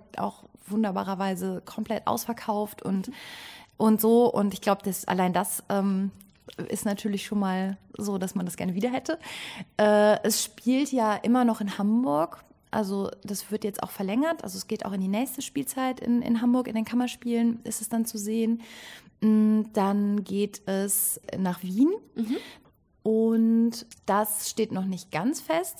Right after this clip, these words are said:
Speaker 1: aber es wird auch in Luxemburg geplant. Also das heißt, falls es in Trier doch nicht zustande kommt, weil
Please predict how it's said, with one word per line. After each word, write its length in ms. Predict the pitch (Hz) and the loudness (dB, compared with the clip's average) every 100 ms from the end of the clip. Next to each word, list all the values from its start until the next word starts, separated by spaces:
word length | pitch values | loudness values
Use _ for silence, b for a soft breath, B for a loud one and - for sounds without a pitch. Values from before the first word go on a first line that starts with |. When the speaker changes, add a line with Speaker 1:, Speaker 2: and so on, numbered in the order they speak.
| - | -4
Speaker 1:
aber 240 | 190 196 | 0 2
es 200 | 190 - - - | 0 -2 -12 -12
wird 320 | 185 196 - | -8 -6 -4
auch 160 | - | -2
in 80 | - | 0
Luxemburg 600 | 196 185 - 208 165 - - | 0 0 0 0 0 -6 -10
geplant. 500 | - - 165 165 - | -16 -8 -8 -6 -8
Also 160 | 175 | -6
das 160 | 180 - | -6 -4
heißt, 200 | 185 - | -6 -4
falls 340 | 202 202 - | -2 -2 -2
es 140 | 196 - | -6 -4
in 160 | 185 | -6
Trier 380 | - - 208 202 | -4 0 2 4
doch 160 | 180 208 | 2 0
nicht 180 | 196 | -2
zustande 420 | - - - 247 240 | -4 -2 2 2 2
kommt, 260 | 240 226 | 2 4
weil 140 | 208 | 4